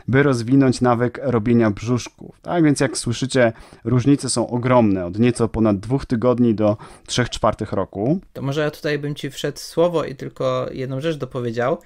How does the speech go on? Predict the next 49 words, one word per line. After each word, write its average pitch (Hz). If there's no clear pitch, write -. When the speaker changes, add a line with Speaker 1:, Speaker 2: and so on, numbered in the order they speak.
Speaker 2:
Może 135
nie 143
jest 139
to 127
ist-, 131
jak 120
gdyby 131
ten 123
czas 139
jest 120
różny 139
faktycznie, 135
ale 131
też 147
bym 151
powiedział 151
w 147
drugą 175
stronę, 131
że 123
dobrze 151
jest 139
w 143
ogóle 139
zacząć 170
niż 160
nie 160
zaczynać 123
i 120
może 139
ta 127
informacja 147
o 135
tym, 139
że 123
za 127
dwadzieścia 143
jeden 131
dni 143
czy -
trzydzieści 139
już 131
będzie 143
ten 135
nawyk, 135
to -
jest, 143
wiesz, 131
taki 135